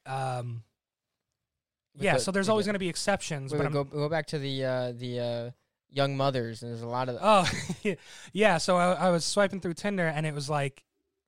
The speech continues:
Speaker 1: two-thirds of the people coming up were, like,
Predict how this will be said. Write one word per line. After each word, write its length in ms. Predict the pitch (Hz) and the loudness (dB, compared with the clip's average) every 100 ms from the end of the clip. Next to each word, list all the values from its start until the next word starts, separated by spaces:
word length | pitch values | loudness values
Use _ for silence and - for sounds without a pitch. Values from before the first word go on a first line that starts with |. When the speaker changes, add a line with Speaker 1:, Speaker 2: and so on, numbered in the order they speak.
| _ _ _ _ _ _ | _ _ _ _ _ _
Speaker 1:
two-thirds 920 | - 214 226 - - 214 190 165 151 | -4 0 0 -2 0 4 4 2 0
of 220 | 143 175 156 | -8 -10 -8
the 80 | 156 | -6
people 280 | 165 156 | -6 -6
coming 280 | 165 175 151 | -6 -6 -4
up 220 | 151 135 | -4 -4
were, 320 | 120 143 143 131 | -4 -4 -4 -6
like, 320 | 131 131 | -8 -10